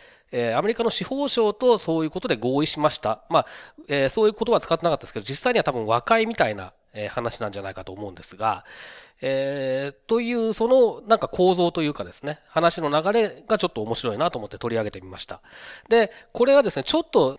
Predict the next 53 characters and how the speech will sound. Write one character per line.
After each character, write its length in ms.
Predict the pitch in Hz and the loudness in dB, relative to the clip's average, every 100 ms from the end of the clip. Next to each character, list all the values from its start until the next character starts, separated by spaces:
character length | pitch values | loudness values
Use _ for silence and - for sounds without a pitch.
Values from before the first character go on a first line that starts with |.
| - | -2
検 160 | 254 254 | 0 0
索 160 | - | -2
し 40 | - | -4
て 80 | |
調 180 | - 214 | -2 0
べ 80 | 240 | 0
て 80 | 147 | -2
み 100 | 123 | -2
た 140 | 117 | -2
ん 40 | 110 | -2
で 80 | |
す 60 | 104 | -6
け 60 | 120 | -8
ど、 80 | |
ち 80 | - | -4
ょ 40 | 285 | -6
っ 40 | |
と 80 | - | -2
詳 180 | 240 262 | 2 2
し 80 | |
い 80 | 302 | 2
こ 100 | 240 | 0
と 100 | 262 | 2
は 60 | 185 | 2
分 100 | 147 | 4
か 80 | 190 | 2
ら 60 | |
な 80 | 175 | 0
か 100 | - | -2
っ 100 | - | -6
た 100 | - | -8
ん 40 | 98 | -8
で 100 | 95 | -8
す 100 | 135 | 2
が、 180 | 143 | 2
お 60 | 160 | 2
そ 120 | - | 0
ら 120 | 285 - | 0 0
く 260 | 131 104 | -4 -8
エ 160 | - 214 | -2 -2
ー 60 | 220 | -2
デ 80 | |
ィ 120 | 240 240 | -4 0
ー 60 | |
エ 0 | |
ー、 180 | 147 - | 0 -2
え 320 | 120 120 120 113 | -6 -4 -4 -2
ー、 40 | |
障 140 | 202 202 | -2 0
害 320 | 208 196 175 | 2 0 0
が 220 | 175 175 | 2 2
あ 60 | 185 | 2
る 260 | 127 - | 0 -4